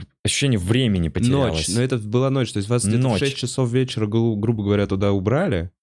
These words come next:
Speaker 2: завели. Ну, то
Speaker 1: Да,
Speaker 2: есть
Speaker 1: ну, где-то т-, вот, э,
Speaker 2: в районе пяти, четырёх, как я понял, в москвичей забрали, сказали: "Вы валите, э, в суд".
Speaker 1: Да,
Speaker 2: Их
Speaker 1: да,
Speaker 2: повезли
Speaker 1: да,
Speaker 2: и не довезли до
Speaker 1: не
Speaker 2: шести.
Speaker 1: довезли. Как
Speaker 2: А
Speaker 1: это
Speaker 2: вас
Speaker 1: мы
Speaker 2: в
Speaker 1: не
Speaker 2: этот момент отправили в
Speaker 1: В ка-,
Speaker 2: карцер,
Speaker 1: в карцер, да, мы
Speaker 2: и
Speaker 1: там в
Speaker 2: вы, по
Speaker 1: карцере
Speaker 2: идее,
Speaker 1: там
Speaker 2: ночь
Speaker 1: сидели.
Speaker 2: должны были просидеть.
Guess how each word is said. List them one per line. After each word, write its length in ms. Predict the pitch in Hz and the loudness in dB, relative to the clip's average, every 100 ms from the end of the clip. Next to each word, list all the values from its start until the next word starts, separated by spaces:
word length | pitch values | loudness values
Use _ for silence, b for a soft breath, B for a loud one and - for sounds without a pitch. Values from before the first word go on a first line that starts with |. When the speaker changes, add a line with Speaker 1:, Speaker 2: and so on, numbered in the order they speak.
| - | -6
Speaker 2:
завели. 340 | 95 98 101 | 0 2 2
Ну, 60 | 87 | 2
то 60 | 131 | 2
Speaker 1:
Да, 40 | |
Speaker 2:
есть 100 | 101 | 2
Speaker 1:
ну, 160 | 104 147 | 2 0
где-то 240 | 151 147 | 0 0
т-, 140 | 131 104 | -2 -2
вот, 220 | 127 - | -4 0
э, 200 | 117 92 | 0 2
Speaker 2:
в 60 | 107 | 2
районе 240 | 127 135 | 2 2
пяти, 400 | 104 107 - 131 | 0 -2 0 0
четырёх, 420 | 123 - 110 95 - | 0 0 2 2 -2
как 140 | 92 | 0
я 80 | 98 | 2
понял, 360 | 110 87 80 - | 2 2 2 -2
в 160 | 80 | 0
москвичей 560 | 104 104 - 110 - 101 | 0 0 0 0 2 2
забрали, 440 | 90 92 104 92 | 2 2 2 0
сказали: 460 | 87 - 90 92 90 | -2 -2 0 2 2
"Вы 180 | 90 95 | 2 2
валите, 460 | 95 92 90 - | 2 0 0 0
э, 480 | 85 85 82 82 78 | 2 2 2 2 0
в 60 | 76 | -2
суд". 340 | - 190 233 - - | -2 -2 -2 -10 -6
Speaker 1:
Да, 260 | 92 90 | 0 2
Speaker 2:
Их 120 | 107 87 | 2 2
Speaker 1:
да, 60 | |
Speaker 2:
повезли 400 | 107 104 104 107 | 0 0 2 2
Speaker 1:
да, 40 | 101 | 2
Speaker 2:
и 40 | |
не 120 | 95 | 0
довезли 460 | 92 92 92 92 87 | 0 0 0 0 0
до 100 | 98 | 0
Speaker 1:
не 60 | |
Speaker 2:
шести. 200 | 87 87 98 | 0 0 0
Speaker 1:
довезли. 260 | 80 82 | -2 -2
Как 200 | 78 98 | -2 0
Speaker 2:
А 60 | 87 | 0
Speaker 1:
это 80 | 127 | 2
Speaker 2:
вас 80 | 117 | 0
Speaker 1:
мы 40 | |
Speaker 2:
в 40 | 143 | 0
Speaker 1:
не 60 | |
Speaker 2:
этот 120 | 117 | 0
момент 340 | 120 113 151 135 | -2 0 -2 -2
отправили 440 | 101 120 131 117 | -2 0 0 0
в 60 | 101 | -2
Speaker 1:
В 40 | |
ка-, 140 | 143 190 | -2 0
Speaker 2:
карцер, 260 | 190 123 | 0 -2
Speaker 1:
в 60 | 127 | -2
карцер, 320 | 139 131 87 | -2 -2 -2
да, 80 | 98 | 0
мы 120 | 117 | 0
Speaker 2:
и 60 | 143 | 0
Speaker 1:
там 100 | - | 0
в 20 | |
Speaker 2:
вы, 60 | 175 | 0
по 80 | 120 | 0
Speaker 1:
карцере 140 | 123 156 | 0 0
Speaker 2:
идее, 40 | 127 | 0
Speaker 1:
там 100 | 117 | 0
Speaker 2:
ночь 160 | 107 87 | 0 -2
Speaker 1:
сидели. 100 | 85 | -2
Speaker 2:
должны 260 | 82 80 | -4 -2
были 160 | 76 76 | -4 -4
просидеть. 540 | - - - 76 73 | -6 -10 -6 -2 -2